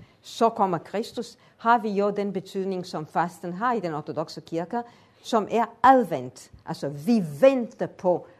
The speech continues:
at han kommer. Og så lægges det alle tegnene, det ene efter det andet, indtil han kommer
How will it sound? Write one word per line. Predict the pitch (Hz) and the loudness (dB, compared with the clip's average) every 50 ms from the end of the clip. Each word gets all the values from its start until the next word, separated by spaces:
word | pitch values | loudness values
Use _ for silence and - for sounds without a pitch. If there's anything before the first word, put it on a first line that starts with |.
| _ _ - | _ _ -8
at | 165 151 - - - - - - _ _ | -8 -8 -10 -14 -20 -20 -20 -20 _ _
han | _ - 170 135 | _ -8 -8 -8
kommer. | - - 139 131 127 131 123 123 _ _ _ _ _ _ _ - _ _ _ | -8 -8 -8 -6 -6 -8 -10 -14 _ _ _ _ _ _ _ -20 _ _ _
Og | - 190 - | -6 -6 -4
så | - - 240 226 233 - _ - | 0 0 0 0 0 -4 _ -4
lægges | - 190 208 208 208 208 202 | 2 6 6 6 6 4 2
det | 208 - 185 - | 0 -6 -6 -2
alle | - 185 196 202 190 196 | 0 0 0 0 0 0
tegnene, | - 170 160 165 170 165 151 143 143 | 4 4 4 4 2 -2 -4 -4 -4
det | 151 - - | -6 -4 0
ene | 180 185 190 196 185 - - | 2 2 2 2 0 -6 -8
efter | 160 - - 165 | -10 -10 -8 -6
det | 139 131 | -4 -2
andet, | 135 160 170 165 151 - | -2 -2 -2 -4 -4 -2
indtil | - 254 247 240 254 233 185 | 0 0 0 2 0 -2 -2
han | 190 180 165 | -4 -8 -4
kommer | - 156 156 156 156 | 0 0 0 0 0